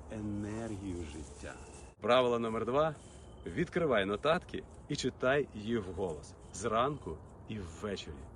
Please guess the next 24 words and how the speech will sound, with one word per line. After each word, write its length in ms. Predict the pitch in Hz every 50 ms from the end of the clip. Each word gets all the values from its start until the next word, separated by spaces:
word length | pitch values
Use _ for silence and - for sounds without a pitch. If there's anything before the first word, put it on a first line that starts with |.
| - - - - - - - - - -
Ці 160 | - - 120
нотатки 560 | 110 101 87 - 117 110 104 - - - - - - - - - -
і 80 | 156 151
є 240 | 147 143 143 151 139
ти 120 | - 113
справжній, 600 | - - - - 107 110 110 104 82 80 71 65 - - - - - -
сміливий, 720 | - - - 127 123 123 123 120 120 120 113 98 80 76 - - - - -
щедрий, 600 | - - - - - 120 123 120 110 90 - 76 71 - - - - -
люблячий 760 | 107 113 107 113 120 123 113 101 90 85 - - - - - - - - - - - - -
і 80 | -
чесний. 680 | - - - - - - 92 87 80 - - - 71 69 - - - - - - - - - - - - - - - - - - -
Ці 200 | - - 98 92
правила 580 | - - 95 92 98 101 85 80 73 69 - - - - - -
і 60 | 151
є 200 | 151 156 165 165
правила 680 | - - 151 147 143 143 151 160 165 165 165 156 151 143 -
твого 520 | - 160 139 135 139 135 113 110 113 123 117
життя. 540 | 95 110 107 - - - - 92 73 71 67 - - - - - - - - -
Твого 420 | 113 104 110 117 110 101 104 92
життя, 420 | 85 87 - - - 110 113 117 117 - - - - - - - -
коли 320 | - 113 110 107 110 107 - -
ти 140 | 107 98 82 - - - 90 95
був 160 | 90 87 80 - - -
щасливим. 640 | - - - 92 - - - 87 80 73 - -